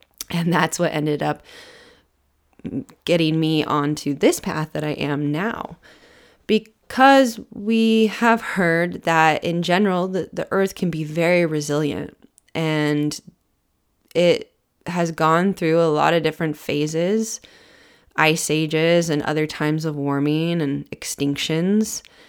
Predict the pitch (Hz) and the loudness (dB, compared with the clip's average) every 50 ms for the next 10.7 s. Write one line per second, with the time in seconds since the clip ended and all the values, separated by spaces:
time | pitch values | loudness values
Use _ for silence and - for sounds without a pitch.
0 | _ _ _ _ _ _ _ _ _ _ _ - 175 170 165 165 160 160 156 156 | _ _ _ _ _ _ _ _ _ _ _ -4 -2 0 2 2 4 4 2 2
1 | 156 160 156 151 147 151 165 151 - - - _ _ - - 156 165 160 - - | 2 0 -2 -2 -4 -4 -4 -4 -4 -6 -12 _ _ -6 0 2 2 2 0 -4
2 | _ - - - 202 190 180 170 - 190 185 196 190 190 190 170 175 165 190 240 | _ -20 -8 -4 -2 -2 -2 -2 -2 0 0 2 2 2 2 2 0 0 0 0
3 | 262 - 90 - - - - 170 - _ _ _ _ _ _ _ _ _ _ - | -2 -4 -4 -6 -8 -8 -8 -10 -12 _ _ _ _ _ _ _ _ _ _ -2
4 | - 165 160 160 156 156 156 151 147 - - - - - 170 180 165 - - 170 | 2 4 4 4 6 6 4 4 2 0 -4 -8 -10 -6 -2 -2 0 0 0 -2
5 | 175 156 - - - 196 185 185 175 - - - 170 165 156 151 - - - 160 | -2 -4 -6 -8 -6 -4 -4 -2 -2 -2 -2 -2 -2 -2 -2 -4 -6 -4 -2 -2
6 | 160 170 175 175 180 170 160 151 151 147 147 147 - - - - 165 170 175 170 | 0 0 0 0 0 0 0 0 0 0 -2 -4 -6 -4 -2 0 0 0 0 -2
7 | - - - - 147 151 185 185 151 - - - 143 139 135 143 139 147 147 143 | -6 -8 -6 -4 -2 0 0 0 -2 -4 -6 -6 -4 -4 -2 -2 -4 -4 -4 -6
8 | 147 - 143 143 143 139 - - - - - - - _ _ _ _ _ _ _ | -6 -4 -2 -2 -2 -2 -4 -8 -14 -20 -20 -20 -20 _ _ _ _ _ _ _
9 | _ _ _ _ _ - 170 170 160 - - 160 165 170 175 202 220 220 220 202 | _ _ _ _ _ -4 -2 -2 -2 -4 -8 -6 -2 0 2 4 6 6 6 6
10 | 180 139 156 147 - - 165 170 170 - - - - | 4 2 0 -2 -4 0 2 4 4 4 4 0 -6